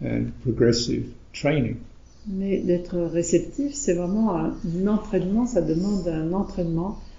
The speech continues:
Speaker 2: soigneux et progressif.
Speaker 1: So I certainly, you know, I find I have to go to community meetings in the monastery. You know,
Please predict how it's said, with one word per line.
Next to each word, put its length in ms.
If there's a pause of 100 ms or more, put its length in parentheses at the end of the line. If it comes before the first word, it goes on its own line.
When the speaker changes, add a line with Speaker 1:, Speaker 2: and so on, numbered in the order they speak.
(180)
Speaker 2:
soigneux 540
et 20
progressif. 720 (4000)
Speaker 1:
So 140
I 100 (380)
certainly, 600
you 600
know, 140
I 80
find 300
I 80 (220)
have 140
to 80
go 280
to 640 (1800)
community 540
meetings 560
in 120
the 60
monastery. 680 (460)
You 80
know, 220